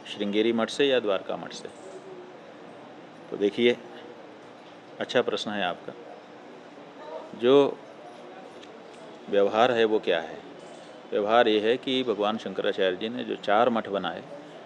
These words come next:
वो चार वेदों को आधार मान करके बनाए, इसीलिए इनको आमनाय मठ कहा जाता है।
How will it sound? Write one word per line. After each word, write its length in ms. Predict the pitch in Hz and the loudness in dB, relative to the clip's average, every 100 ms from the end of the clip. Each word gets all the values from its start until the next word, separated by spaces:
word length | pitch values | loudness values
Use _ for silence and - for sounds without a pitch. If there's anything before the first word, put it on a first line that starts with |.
| - - | -18 -10
वो 60 | 92 | -8
चार 380 | - 104 110 127 | 0 6 8 6
वेदों 400 | 101 104 110 127 | 4 4 4 4
को 160 | 135 | 4
आधार 400 | 131 104 101 110 | 2 0 0 2
मान 220 | 107 95 90 | 2 -2 -4
करके 260 | 85 85 | -6 -4
बनाए, 340 | 85 80 78 - - - - - | -8 -8 -10 -12 -14 -20 -18 -12
इसीलिए 440 | 104 120 117 123 107 | -4 0 2 2 2
इनको 200 | 104 127 | 2 0
आमनाय 480 | - 107 110 117 | 0 -2 4 6
मठ 160 | 110 101 - | 6 2 -6
कहा 160 | 92 | -6
जाता 280 | 87 82 85 | -4 -4 -8
है। 100 | 80 | -14